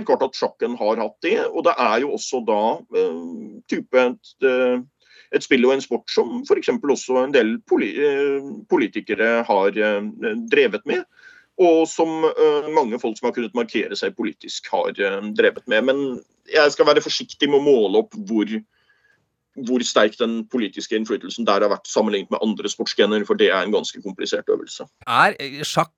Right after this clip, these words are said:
Speaker 2: eh, på det, på det øverste nivået en så krevende mental, eh, øvelse a-, at man kan mistre litt, for å, for å <laughs> bruke litt folkelige begreper her, at det, at du rett og slett, eh, tipper over?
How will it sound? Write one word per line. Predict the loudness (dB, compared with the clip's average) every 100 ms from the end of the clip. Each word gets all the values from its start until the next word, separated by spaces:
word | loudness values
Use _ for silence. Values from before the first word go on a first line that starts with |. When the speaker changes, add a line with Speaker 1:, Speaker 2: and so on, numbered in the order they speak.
| -4
Speaker 2:
eh, | 0 0
på | -2 0
det, | 2 2 0 -2
på | 0
det | 0 0
øverste | 2 4 2 0 -2 -4
nivået | 0 4 6 6 2 -6
en | -8
så | -4 -4 -4
krevende | -6 -2 0 0 0 2 2 4
mental, | 2 0 -2 0 4 4 4 0 -2
eh, | -2 0 0 0 2 2
øvelse | 2 -2 -2
a-, | 2 2 2
at | -2 2
man | 2 2 -4
kan | 0 2 2 0
mistre | -4 -6 -2 0 0 -2 -4 -2
litt, | -2 0
for | 2
å, | 4 4 2
for | 0
å | 0 0 -4
<laughs> | -6 0
bruke | 0 0 -4
litt | 2
folkelige | 2 2 0 0 2
begreper | 2 2 2 2
her, | 2
at |
det, | 0 -2 -4 -4 0
at | 2
du | 4 4 2
rett | -2 -2
og | -2
slett, | -2 -2
eh, | -2 -2 -2
tipper | -6 -6 -2 0
over? | -2